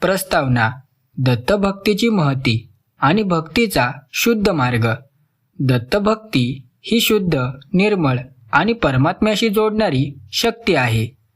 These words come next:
भक्ती करताना शरीर, मन आणि आचार शुद्ध असणे फार महत्त्वाचे आहे. जर आपण भक्ती करताना आपली जीवनशैली शुद्ध ठेवली, योग्य अन्न घेतले आणि मन पवित्र ठेवलं,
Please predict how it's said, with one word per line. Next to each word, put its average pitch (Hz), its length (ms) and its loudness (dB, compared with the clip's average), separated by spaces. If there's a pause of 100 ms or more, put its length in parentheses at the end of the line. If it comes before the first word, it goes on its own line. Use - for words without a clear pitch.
(200)
भक्ती 147 460 0
करताना 220 560 0 (180)
शरीर, 147 840 -2
मन 170 360 2 (240)
आणि 226 240 2
आचार 196 360 0
शुद्ध 214 340 0
असणे 147 600 -2 (420)
फार 175 220 2
महत्त्वाचे 139 600 0
आहे. 127 420 -2 (420)
जर 139 220 2
आपण 214 340 0
भक्ती 143 320 0
करताना 220 600 0 (260)
आपली 131 380 2
जीवनशैली 226 680 0
शुद्ध 147 360 0
ठेवली, 190 640 -2 (260)
योग्य 196 380 2
अन्न 170 340 0
घेतले 185 680 -2 (140)
आणि 208 280 2
मन 180 320 0
पवित्र 220 460 0
ठेवलं, 180 480 0